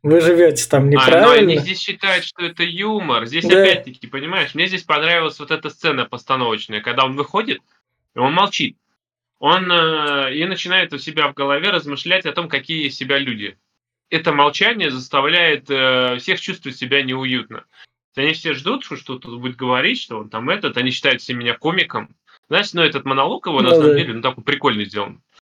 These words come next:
Speaker 2: Да, и он, э, что считает все меня комиком, что считает, что я не там этот, э, пришёл сюда ради смеха.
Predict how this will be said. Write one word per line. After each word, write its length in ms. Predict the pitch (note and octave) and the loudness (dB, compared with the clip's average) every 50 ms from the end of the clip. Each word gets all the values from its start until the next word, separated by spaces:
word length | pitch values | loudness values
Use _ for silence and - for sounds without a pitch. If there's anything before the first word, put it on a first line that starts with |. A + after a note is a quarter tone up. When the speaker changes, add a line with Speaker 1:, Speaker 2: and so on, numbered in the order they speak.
| _ _ _ - | _ _ _ -6
Speaker 2:
Да, 400 | B2+ C3 C3 A#2+ A2 G#2+ G#2+ G#2+ A2 | -2 -2 0 0 0 -2 -4 -4 -4
и 60 | B2+ | -2
он, 260 | C3 C3+ C3+ C3 B2+ | -2 -2 -2 -2 -2
э, 220 | B2 A#2+ A#2 A2+ A#2 | -4 -4 -6 -8 -10
что 220 | - - - A#2 | -10 -12 -12 -10
считает 320 | - - - D3 C3+ C3 | -8 -4 -2 -2 -2 -2
все 120 | - - B2+ | -4 -8 -6
меня 200 | B2+ B2+ B2+ B2 | -4 -2 -2 -4
комиком, 520 | - - D3 D3 C#3+ C3+ A#2+ - A#2+ G#2+ | -2 -2 -2 0 0 -2 -2 -4 -8 -8
что 200 | G#2+ - - B2+ | -8 -8 -10 -8
считает, 360 | - - - - C3 B2+ B2 | -8 -8 -4 -2 0 0 0
что 180 | A2+ - - A#2 | -2 -4 -6 -4
я 140 | A#2 A2+ A2+ | -2 -2 -2
не 120 | A2+ A2 G#2+ | -4 -6 -6
там 260 | G#2+ A2+ A2+ A2 A#2 | -4 -4 -4 -4 -6
этот, 300 | A#2+ A#2 A2+ G#2+ G#2+ - | -8 -6 -8 -10 -8 -4
э, 640 | G#2+ G#2 G#2 G2+ G#2 - - - - - - - - | -4 -2 -2 -4 -6 -6 -8 -6 -8 -8 -8 -8 -8
пришёл 300 | C3 B2+ B2+ - C#3+ C3+ | -8 -6 -2 -2 -2 -2
сюда 260 | C3+ C3 B2 B2+ A#2+ | -2 -2 0 0 2
ради 200 | A#2+ A#2+ A#2 A#2+ | 2 0 -2 -4
смеха. 560 | B2 - C#3 C#3+ C#3+ D3+ D3 - B2+ - - | -6 -6 -2 0 0 0 0 0 -6 -8 -8